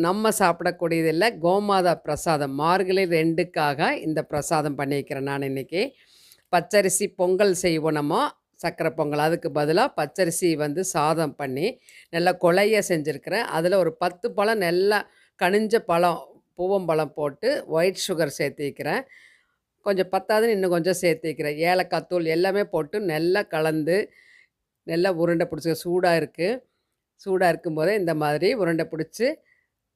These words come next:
நம்ம வச்சா சூப்பரா இருக்கும். இந்த வைக்கும்போது எனக்கு என்ன ஞாபகம் வருதுன்னா, மாட்டுப் பொங்கல் அன்னைக்கு எங்க டாடி வந்து இந்த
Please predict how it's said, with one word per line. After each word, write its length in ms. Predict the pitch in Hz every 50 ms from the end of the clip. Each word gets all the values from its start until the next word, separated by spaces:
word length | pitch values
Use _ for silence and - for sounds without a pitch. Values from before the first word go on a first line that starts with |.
| _ _ _ _ _ - -
நம்ம 180 | 165 151 147 143 143 143 139 135 - - - - -
வச்சா 240 | 160 160 - 202 196 190 -
சூப்பரா 400 | - 180 180 180 - 175 175 170 156 151
இருக்கும். 360 | 151 - - 143 151 202 254 254 - - - - - - 185
இந்த 180 | 208 226 220 220 214 208 202 196 190 185 185 180 175 175
வைக்கும்போது 480 | 202 196 - 294 262 202 196 214 233 233 185
எனக்கு 220 | 180 185 160 185 175
என்ன 120 | 196 226 233 214
ஞாபகம் 300 | 190 180 190 190 190 185
வருதுன்னா, 400 | 180 175 165 170 165 160 165 175 214 277 285 _ _ _ _ _ _ _ _ _ _ _ _ _ _ _ _ _ _ _ _ _ _ _ _ - 180 190
மாட்டுப் 400 | 202 226 247 233 - - - -
பொங்கல் 280 | 220 202 196 196 190 185
அன்னைக்கு 360 | 180 175 180 170 175 - 208 254 269 - - - 170 180
எங்க 240 | 180 190 185 190 185 160 170
டாடி 340 | 170 170 175 190 196 220 214 190 185
வந்து 180 | 180 180 208 220 190
இந்த 140 | 170 165 165